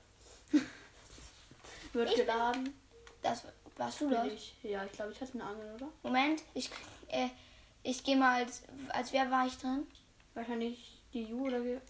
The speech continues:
Speaker 1: nicht was überspringen. Ja.
Speaker 2: Gut, dann muss ich nochmal raus.
Speaker 1: Ja, speichern und verlassen.
Speaker 2: Dann war ich, glaub ich, als Moment.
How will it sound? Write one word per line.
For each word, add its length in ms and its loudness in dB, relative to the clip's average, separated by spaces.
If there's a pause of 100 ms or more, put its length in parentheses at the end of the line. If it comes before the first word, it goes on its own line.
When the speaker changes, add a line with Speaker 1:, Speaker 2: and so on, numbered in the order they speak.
(120)
Speaker 1:
nicht 220 -2
was 160 -2
überspringen. 680 -8 (1120)
Ja. 180 -10 (960)
Speaker 2:
Gut, 240 -10
dann 260 -4 (120)
muss 220 0
ich 60 -6
nochmal 300 -4
raus. 240 4 (540)
Speaker 1:
Ja, 180 -2
speichern 400 -4
und 100 -6
verlassen. 500 -4 (480)
Speaker 2:
Dann 200 -4
war 180 8
ich, 120 -6
glaub 200 2
ich, 120 -2
als 160 -2
Moment. 460 2